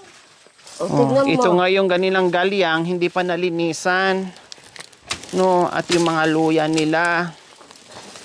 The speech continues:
Speaker 2: Oh.
Speaker 1: Oh, tignan mo, kinuha pa rin ang mga saging namin. Ako
Speaker 2: Oh,
Speaker 1: nag-isa lang nagtanim dito.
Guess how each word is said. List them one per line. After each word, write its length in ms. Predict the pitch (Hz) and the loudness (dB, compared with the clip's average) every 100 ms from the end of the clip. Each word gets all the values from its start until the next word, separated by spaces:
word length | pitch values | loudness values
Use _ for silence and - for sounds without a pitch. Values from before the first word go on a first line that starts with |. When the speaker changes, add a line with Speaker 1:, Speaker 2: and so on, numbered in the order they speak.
| - - - - - - | -14 -10 -8 -10 -12 -6
Speaker 2:
Oh. 280 | - 160 143 143 - - - - 539 - - 539 539 - | 0 0 0 -4 -10 -18 -16 -14 -14 -14 -12 -12 -12 -4
Speaker 1:
Oh, 240 | - 254 233 | 0 2 2
tignan 400 | 247 233 285 294 | 0 0 2 2
mo, 160 | 285 | 0
kinuha 420 | 247 254 269 277 254 | 0 2 2 2 0
pa 220 | 247 254 | -2 0
rin 160 | 269 | 0
ang 80 | 269 | 2
mga 180 | 247 247 220 | 2 2 2
saging 400 | 269 247 247 247 | 2 2 2 2
namin. 400 | 269 240 226 247 _ _ - - _ _ - - - - - - - - - - - - - - - - - - - - | 0 0 -2 -4 _ _ -20 -20 _ _ -20 -20 -20 -20 -20 -20 -20 -20 -18 -16 -16 -16 -16 -16 -18 -20 -18 -16 -16 -2
Ako 160 | 254 294 | 0 2
Speaker 2:
Oh, 100 | 330 | 2
Speaker 1:
nag-isa 380 | 294 262 294 | 0 0 2
lang 180 | 277 269 | 4 4
nagtanim 460 | 262 226 226 220 208 | 2 2 0 0 -4
dito. 400 | 185 160 208 | -6 -4 -2